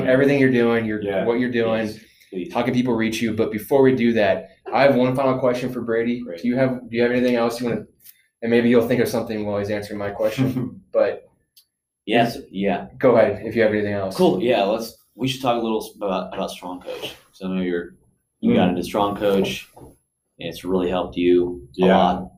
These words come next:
Speaker 3: especially
Speaker 1: Yeah.
Speaker 3: with, you know.
Speaker 1: Yeah, so str-, you know, Strong Coach is not mine.
Speaker 3: Right.
Speaker 1: Um, however, if you are an aspiring coach, um, Strong Coach is an amazing program for identifying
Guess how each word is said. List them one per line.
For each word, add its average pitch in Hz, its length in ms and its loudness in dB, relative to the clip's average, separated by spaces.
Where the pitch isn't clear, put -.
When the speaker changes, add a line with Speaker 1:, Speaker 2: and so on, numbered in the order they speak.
Speaker 3:
especially 92 400 2
Speaker 1:
Yeah. 87 60 0
Speaker 3:
with, 87 160 -4
you 90 120 -8
know. 80 240 -10
Speaker 1:
Yeah, 107 420 6
so 113 580 4
str-, 139 340 2
you 127 140 0
know, 110 80 2
Strong 131 380 2
Coach 120 200 4
is 98 140 -4
not 107 320 -2
mine. 107 800 -2
Speaker 3:
Right. 90 160 -4
Speaker 1:
Um, 98 720 -2
however, 104 600 2
if - 240 -8
you 113 220 2
are 113 180 4
an 98 100 0
aspiring 95 680 -4
coach, 92 580 -8
um, 95 600 -6
Strong 113 460 -2
Coach 98 360 -6
is 92 180 -10
an 90 120 -6
amazing 101 920 -2
program 92 680 -4
for 90 300 -2
identifying 92 1300 -6